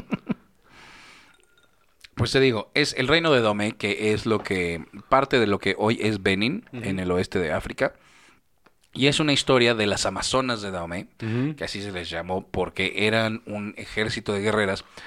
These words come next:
Speaker 1: que en una época en la que, en el siglo dieciocho y diecinueve, en la que los europeos iban y,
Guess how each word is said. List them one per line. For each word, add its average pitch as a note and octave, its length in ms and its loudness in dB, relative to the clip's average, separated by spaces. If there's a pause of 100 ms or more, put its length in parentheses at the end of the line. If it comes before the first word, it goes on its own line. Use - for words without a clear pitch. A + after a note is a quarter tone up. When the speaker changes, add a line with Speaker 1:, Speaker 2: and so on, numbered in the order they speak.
(200)
Speaker 1:
que G#2+ 240 0
en A2+ 100 2
una F3 240 4
época D3 640 4
en G2+ 320 -2
la F#2+ 220 2
que, F#2+ 480 0
en G2+ 100 -2
el F#2+ 300 -4
siglo B2+ 220 2
dieciocho A2 400 2
y - 20 -2
diecinueve, G#2 480 0 (460)
en F#2+ 280 -6
la F2+ 220 -4
que F2 720 -6
los E2+ 240 -8
europeos G#2 600 2
iban G2+ 280 -2
y, E2+ 300 -8